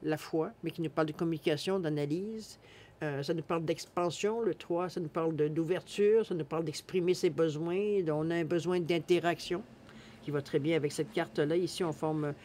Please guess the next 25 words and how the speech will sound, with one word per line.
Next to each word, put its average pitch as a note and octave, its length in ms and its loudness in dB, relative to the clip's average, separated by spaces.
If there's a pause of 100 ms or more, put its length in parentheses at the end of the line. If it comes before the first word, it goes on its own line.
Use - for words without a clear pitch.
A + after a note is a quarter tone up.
c'est - 140 -16
pas C4+ 140 6
l'idée G3 240 8
de F#3+ 80 -6
former E3+ 300 4
un D#3+ 100 2
tout, A#3 260 -8 (380)
mais E3+ 80 2
de E3 100 4
s'associer, F3 600 0
de F#3 100 2
se - 160 0
soutenir F3+ 560 2
ici. F#3+ 300 -2
J'ai G#3+ 120 0
l'impression G#3+ 320 2
que G#3+ 60 -6
ça F#3 100 -2
peut G3 120 0
être - 160 -6
un D#3+ 100 0
peu E3+ 180 2
dans E3+ 120 2
ce D3+ 120 0
sens-là. D3 520 -4